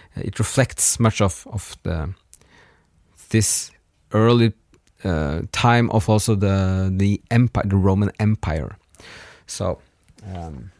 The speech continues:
that's all the reading for today. And, um, so again, maybe this will be a bigger part of the, the third season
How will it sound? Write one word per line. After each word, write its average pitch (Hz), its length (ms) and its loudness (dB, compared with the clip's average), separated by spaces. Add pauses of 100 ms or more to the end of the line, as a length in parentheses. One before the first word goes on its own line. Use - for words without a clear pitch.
(420)
that's 107 180 0
all 110 140 2
the 110 160 2
reading 120 320 2
for 113 100 -2
today. 175 300 0
And, 127 300 0
um, 120 360 2 (1000)
so - 260 2
again, 139 300 4
maybe 165 180 4
this 165 200 2
will 170 100 4
be 156 260 4
a 147 260 0
bigger 143 600 2
part 143 280 2
of 135 180 -4
the, 127 420 4
the 117 100 0
third 131 440 2 (120)
season 175 540 2